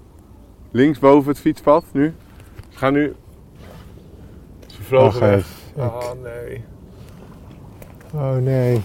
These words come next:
Speaker 1: Wat daar?
Speaker 2: Hadden we toch in die hut even moeten kijken.
Speaker 1: Nee. Twee kleine zwanen wegvliegen. Zag je ze nog wel?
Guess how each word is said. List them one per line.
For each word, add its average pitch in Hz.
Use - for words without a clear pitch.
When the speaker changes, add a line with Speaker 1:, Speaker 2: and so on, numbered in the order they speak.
Speaker 1:
Wat 113
daar? 123
Speaker 2:
Hadden 127
we 113
toch 156
in 135
die 127
hut 147
even 127
moeten 117
kijken. 117
Speaker 1:
Nee. 113
Twee 110
kleine 110
zwanen 101
wegvliegen. 98
Zag 139
je 156
ze 151
nog 147
wel? 156